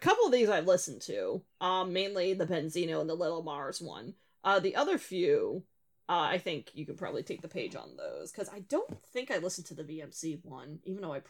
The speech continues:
probably should have. I think I missed that, a couple of these. Uh, but Benzino, we'll, we'll probably discuss more too about Benzino and his long-awaited return. Finally,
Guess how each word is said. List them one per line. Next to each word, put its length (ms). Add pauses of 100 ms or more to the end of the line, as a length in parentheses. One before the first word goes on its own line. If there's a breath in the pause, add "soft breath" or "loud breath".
(140)
probably 440
should 220
have. 200
I 80
think 140
I 80
missed 360
that, 240
a 120
couple 280
of 60
these. 320 (420 soft breath)
Uh, 300 (720)
but 160
Benzino, 720 (720)
we'll, 240
we'll 180
probably 260
discuss 340
more 220
too 160
about 240
Benzino 580
and 80
his 360
long-awaited 760
return. 640
Finally, 1120